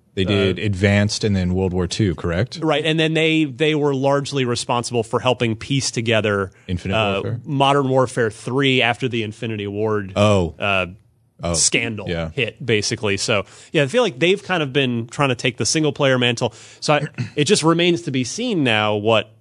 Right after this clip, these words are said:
Speaker 2: Infinity Ward, the current inter-, incarnation of Infinity Ward, what their strong suit will end up being. I mean, I, it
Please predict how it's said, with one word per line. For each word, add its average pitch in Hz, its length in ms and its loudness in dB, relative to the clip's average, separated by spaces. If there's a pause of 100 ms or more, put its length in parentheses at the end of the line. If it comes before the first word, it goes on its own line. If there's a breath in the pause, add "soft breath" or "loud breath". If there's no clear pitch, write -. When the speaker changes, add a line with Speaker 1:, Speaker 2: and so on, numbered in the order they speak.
(580)
Speaker 2:
Infinity 123 500 0
Ward, 123 300 -2
the 110 180 -2 (100)
current 165 420 -2
inter-, 117 240 -4
incarnation 113 720 -2
of 104 60 -4
Infinity 104 360 -6
Ward, 95 280 -6
what 95 180 -6
their 104 380 2 (840)
strong 110 440 2
suit 107 260 0
will 104 160 4
end 101 120 2
up 95 120 -2
being. 95 260 0
I 98 40 -4
mean, 98 180 0
I, 95 60 2
it 101 140 -2